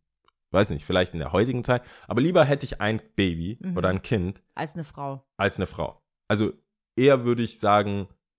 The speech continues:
Speaker 2: Ich will
Speaker 1: ähm,
Speaker 2: das Kind ohne Frau.
Speaker 1: Genau. Weil ich denk, das ist cooler. <laughs> Keine Ahnung, es klingt voll Anti-Frauen,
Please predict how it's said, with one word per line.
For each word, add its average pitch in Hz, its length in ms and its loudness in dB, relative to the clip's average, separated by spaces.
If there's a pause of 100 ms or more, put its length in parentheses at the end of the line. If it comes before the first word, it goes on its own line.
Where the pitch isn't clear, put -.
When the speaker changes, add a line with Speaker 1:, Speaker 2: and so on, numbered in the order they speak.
(520)
Speaker 2:
Ich 202 100 -4
will 196 80 -2
Speaker 1:
ähm, 208 40 2
Speaker 2:
das 214 160 0
Kind 208 220 -2
ohne 175 200 -4
Frau. 123 300 -10
Speaker 1:
Genau. 110 180 0 (1000)
Weil 104 540 0 (180)
ich - 300 -8 (600)
denk, 90 400 -6 (220)
das 87 140 -4
ist - 80 -18
cooler. - 260 -4 (400)
<laughs> - 400 -16
Keine 107 280 2
Ahnung, 127 220 4
es 131 80 -6
klingt 190 180 2
voll 156 160 8
Anti-Frauen, 123 680 2